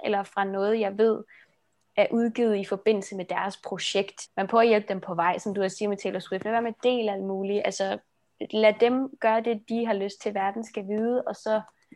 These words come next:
respektere dem for det, de er netop, så de bliver ved med at lave fed musik og, og bidrage til en kultur, vi synes er rigtig fed. Og det, det kan de ikke, hvis man bliver ved med at presse alt muligt andet ned over hovedet på dem.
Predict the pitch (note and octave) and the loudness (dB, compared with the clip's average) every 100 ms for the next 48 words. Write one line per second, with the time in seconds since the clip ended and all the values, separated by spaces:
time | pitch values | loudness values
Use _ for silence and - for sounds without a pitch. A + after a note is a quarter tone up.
0 | _ A3 - E3 - B3 A#3+ G3 G3+ G#3 | _ -4 -4 -10 -6 -2 0 -2 -4 -4
1 | G#3+ G3+ G3+ G#3+ A3+ - A3+ A3 A3 G#3 | -2 0 2 0 0 -4 -8 -2 0 2
2 | A#3 B3 A3 G3 G3 - _ _ _ C4 | 2 2 2 -2 -6 -10 _ _ _ 0
3 | B3+ A3+ - A#3+ A#3+ - G3 G3 - - | 0 -2 -6 -8 -8 -4 -2 -2 -2 -2
4 | F#3+ - - A#3+ A#3+ A3+ F#3+ F#3 - G3 | -2 -4 -6 -6 -4 -4 -4 -6 -6 -8
5 | F#3+ G#3 - A#3+ A3 A3 A3 G#3+ G#3+ A#3 | -6 -10 -6 -6 -6 -6 -4 -2 -4 -8
6 | - A#3 - - _ _ _ - G3+ G#3+ | -2 -2 -2 -8 _ _ _ -4 0 0
7 | - G#3 - A3 A3 B3 A#3 A3+ A3 - | -4 -12 0 2 4 0 0 -4 -8 -6
8 | G3+ G3 F#3+ G3 G#3 G#3 G3+ F#3+ G3+ - | -6 -4 -4 -4 -4 -2 -2 -2 -4 -6
9 | G#3 G3 G3+ F#3+ F#3 F#3 G3 G#3 F#3+ F#3 | -10 -6 -6 -4 -4 -4 -4 -4 -6 -6
10 | F#3 G3+ G#3 G#3 G#3 | -6 -6 -6 -8 -10